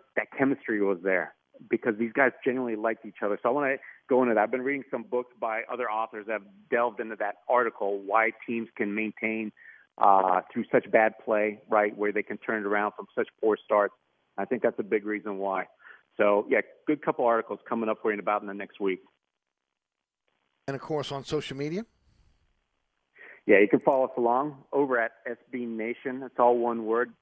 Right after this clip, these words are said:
Speaker 1: w w w dot birds rights dot com. And on Twitter, just follow us along under the same name, and on Facebook. Or you can follow me at my full name, Ollie Cosell.
Speaker 2: Always appreciate the time, Ollie. Thanks so much.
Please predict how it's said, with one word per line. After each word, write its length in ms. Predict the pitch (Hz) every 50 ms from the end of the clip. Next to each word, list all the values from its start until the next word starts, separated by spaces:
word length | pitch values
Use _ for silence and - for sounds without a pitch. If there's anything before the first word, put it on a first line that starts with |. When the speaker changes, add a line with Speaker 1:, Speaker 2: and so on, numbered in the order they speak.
| _
Speaker 1:
w 180 | 120 110 113 117
w 220 | 113 110 104 110
w 220 | 104 107 110 113 110
dot 120 | 107 104
birds 240 | - 117 117 110 107
rights 220 | 117 113 110 107 - _
dot 140 | 104 101 - -
com. 260 | - 104 107 113 113 - _ _ _ _ _ _ _
And 180 | - 120 120 123
on 100 | 117 120
Twitter, 380 | - - 147 139 151 156 143 -
just 120 | - - -
follow 260 | - 127 123 123 127
us 60 | 123 - - -
along 300 | 135 120 117 117 120 120
under 240 | 113 107 107 110 104
the 100 | - - - _
same 240 | 120 113 110 107 107
name, 240 | 107 107 110 110 107 -
and 140 | 117 120 117
on 120 | 110 107
Facebook. 420 | - - 110 104 - - - 95 - - - _ _ -
Or 80 | 120
you 80 | 123 -
can 100 | - 117
follow 240 | - - 123 120 113
me 260 | 113 117 120 139 135 _ _ _ _ -
at 120 | 120 120
my 120 | 120 113 110 -
full 160 | - 127 123
name, 280 | 120 110 98 90 85 - _
Ollie 240 | - 104 107 110 104 -
Cosell. 380 | 113 104 - - 104 87 85 - _ _ _ _ _ _ _ _ _ _ _ _ _ _ _ _ _ _ _ _ _ _ _ _
Speaker 2:
Always 280 | - 180 196 190 180 165
appreciate 420 | - - 190 175 - - 170 156
the 80 | 151 151
time, 340 | - - 156 151 143 135
Ollie. 200 | 135 131 135 139
Thanks 260 | 127 - - 156 143 -
so 140 | - 165
much. 340 | 147 131 107 - - - -